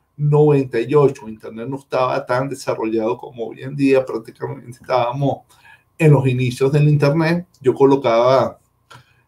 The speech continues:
ni teníamos Google en aquella, en el año noventa y ocho, noventa y nueve, ¿no? Google aparece después. Teníamos esos buscadores Altavista, qué sé yo, pero no teníamos a Google.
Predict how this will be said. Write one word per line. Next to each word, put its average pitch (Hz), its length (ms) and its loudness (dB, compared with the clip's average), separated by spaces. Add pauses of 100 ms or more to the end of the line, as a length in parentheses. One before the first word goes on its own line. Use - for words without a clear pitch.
(140)
ni 151 240 4
teníamos 143 520 4
Google 180 420 4
en 127 120 -4
aquella, 143 680 -2
en 139 540 -4
el 127 100 -2
año 135 240 -4
noventa 151 420 -2
y 123 80 -4
ocho, 127 320 0
noventa 147 380 -2
y 120 40 -4
nueve, 135 480 -4
¿no? 143 200 -14
Google 131 680 -4
aparece - 520 -4
después. 160 440 0 (760)
Teníamos 123 540 -2
esos 135 180 0
buscadores 120 1080 2 (220)
Altavista, - 1500 -2
qué 135 140 -6
sé 139 220 -4
yo, 135 360 0 (460)
pero 123 340 4
no 117 140 -6
teníamos 135 460 -2
a - 20 2
Google. 143 420 0